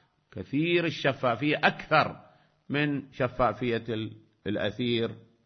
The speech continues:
والهواء وما شابه ذلك. فإذن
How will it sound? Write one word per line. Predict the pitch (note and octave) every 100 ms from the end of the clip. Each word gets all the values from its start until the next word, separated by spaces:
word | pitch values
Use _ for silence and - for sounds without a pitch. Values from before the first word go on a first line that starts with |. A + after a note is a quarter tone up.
| _
والهواء | F#2+ G2+ G#2+ G#2 G2+ F#2 - - _ _ _ _ _ G2 F#2 D#2 A2+ B2 A2+
وما | G#2+ G#2+ G2
شابه | - F#2 F2 D#2+ F2
ذلك. | E2 D2 C#2+ - - _ _ _ _ _ _ _ _ _
فإذن | - F#3+ G#3 G#3+ A#3 A3